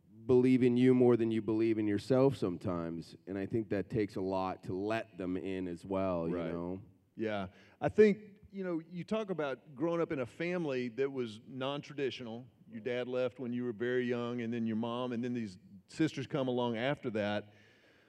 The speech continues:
Speaker 2: Did that factor into, for you, like, letting those people in and, and learning how to trust those people?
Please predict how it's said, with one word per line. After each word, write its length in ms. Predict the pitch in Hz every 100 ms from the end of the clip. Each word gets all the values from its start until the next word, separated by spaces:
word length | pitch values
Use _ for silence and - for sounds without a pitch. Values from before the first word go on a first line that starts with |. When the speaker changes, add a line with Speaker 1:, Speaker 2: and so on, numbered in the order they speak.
| _ _ _ _ _ - - - _ _ _ _ -
Speaker 2:
Did 180 | 143 117
that 220 | 202 240
factor 540 | 190 - 202 214 - 185
into, 720 | - 175 190 180 165 147 135
for 140 | - 139
you, 540 | 139 208 196 127 120 - _ _ -
like, 180 | 143 135 - _ -
letting 440 | 135 156 180 175
those 140 | 143 -
people 320 | 156 131 123
in 180 | 123 113
and, 160 | 117 -
and 300 | 143 123 120 117
learning 340 | 123 143 151
how 140 | 147 131
to 80 |
trust 380 | 110 - 135 131
those 160 | 160 135
people? 440 | 160 165 190 180